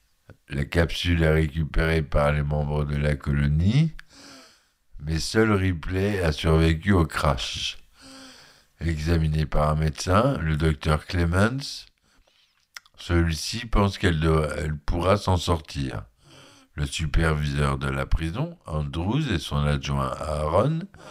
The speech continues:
expliquent ensuite la situation aux prisonniers, leur assurant que la survivante, pour lesquels elle constitue une tentation, sera prochainement évacuée.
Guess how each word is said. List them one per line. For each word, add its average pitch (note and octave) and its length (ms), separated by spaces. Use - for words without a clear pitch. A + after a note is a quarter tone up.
expliquent F2 640
ensuite F#2+ 500
la D#2 100
situation F2 640
aux G#2+ 40
prisonniers, D#2+ 640
leur D2 180
assurant D2+ 440
que D#2+ 120
la C#2+ 60
survivante, F2+ 880
pour D#2 160
lesquels D#2+ 440
elle C#2+ 200
constitue C#2 560
une C2 140
tentation, C#2+ 720
sera D#2 380
prochainement F#2 640
évacuée. D2 560